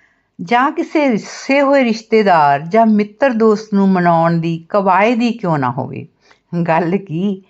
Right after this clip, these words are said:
ਜਦੋਂ ਵੀ ਦੋ ਚਾਰ ਮੈਂਬਰ ਆਪਸ ਵਿੱਚ ਜੁੜ ਬੈਠਦੇ ਨੇ ਤਾਂ ਚਾਹ ਤੋਂ ਸੱਖਣੇ ਨਹੀਂ ਬੈਠਦੇ। ਇੱਥੋਂ ਤੱਕ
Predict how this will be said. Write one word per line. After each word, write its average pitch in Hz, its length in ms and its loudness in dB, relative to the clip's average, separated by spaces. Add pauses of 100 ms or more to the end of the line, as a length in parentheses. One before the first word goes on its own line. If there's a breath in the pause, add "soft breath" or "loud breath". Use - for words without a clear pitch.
(340 soft breath)
ਜਦੋਂ 185 400 0
ਵੀ 262 140 2
ਦੋ 190 260 2
ਚਾਰ 185 260 0
ਮੈਂਬਰ 147 400 0 (100)
ਆਪਸ 165 440 -4
ਵਿੱਚ 196 180 -6
ਜੁੜ 190 300 -2
ਬੈਠਦੇ 151 480 0
ਨੇ 151 260 -6 (440 loud breath)
ਤਾਂ 233 100 0 (160)
ਚਾਹ 254 360 2
ਤੋਂ 277 200 -2
ਸੱਖਣੇ 208 520 -2
ਨਹੀਂ 175 200 -2
ਬੈਠਦੇ। 185 640 0 (460 soft breath)
ਇੱਥੋਂ 170 400 -4
ਤੱਕ 175 380 -2